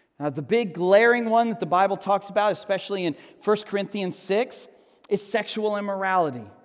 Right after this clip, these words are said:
We are called to live pure, holy lives through our physical bodies.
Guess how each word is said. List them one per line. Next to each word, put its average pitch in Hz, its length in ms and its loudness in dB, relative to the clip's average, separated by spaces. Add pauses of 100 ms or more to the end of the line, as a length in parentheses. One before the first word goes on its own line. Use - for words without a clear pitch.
(300)
We 226 140 2
are 240 60 4
called 214 480 0
to 214 100 -4
live 185 300 -2
pure, 233 720 -2 (200)
holy 208 680 -2 (220)
lives 151 600 0
through 147 160 -4
our 139 80 0
physical 143 440 -6
bodies. 123 680 -4